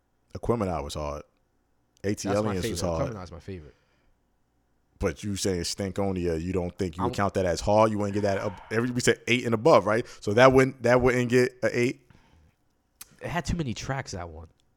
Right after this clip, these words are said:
Speaker 2: And I remember the, right? Didn't it have, like,
Speaker 1: Stankonia?
Speaker 2: didn't it have, like,
Speaker 1: No.
Speaker 2: nineteen, twenty tracks?
Speaker 1: I'll tell you right now. Let's,
Speaker 2: Yeah,
Speaker 1: let's
Speaker 2: let's
Speaker 1: go
Speaker 2: look
Speaker 1: to
Speaker 2: it up.
Speaker 1: Oh, hell yeah. It had twenty-four tracks.
Speaker 2: Oh, see, yeah,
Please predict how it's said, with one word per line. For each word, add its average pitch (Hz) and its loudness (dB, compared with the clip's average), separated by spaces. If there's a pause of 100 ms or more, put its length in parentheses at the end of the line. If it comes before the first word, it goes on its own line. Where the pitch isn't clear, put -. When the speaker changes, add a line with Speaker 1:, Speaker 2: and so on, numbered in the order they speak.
(260)
Speaker 2:
And 95 -8
I 104 -6
remember 143 -6
the, 117 -8 (420)
right? 208 0 (140)
Didn't 226 4
it 330 0
have, 330 2
like, 311 4
Speaker 1:
Stankonia? 381 0
Speaker 2:
didn't 254 2
it 330 -2
have, 302 0
like, 247 -4
Speaker 1:
No. 226 -6
Speaker 2:
nineteen, 233 -8
twenty 220 -10
tracks? 214 -8 (540)
Speaker 1:
I'll - -20
tell - -6
you 110 -2
right 113 6
now. 127 4
Let's, 104 0
Speaker 2:
Yeah, 92 -4
Speaker 1:
let's 98 -6 (180)
Speaker 2:
let's 92 -6
Speaker 1:
go 110 4
Speaker 2:
look 120 2
Speaker 1:
to 147 0
Speaker 2:
it 147 -2
up. 123 -6 (960)
Speaker 1:
Oh, 82 -4
hell 95 0
yeah. 85 -4
It 76 -4
had 85 -6
twenty-four 92 -4
tracks. 76 -8
Speaker 2:
Oh, 127 0
see, - -4
yeah, 127 -6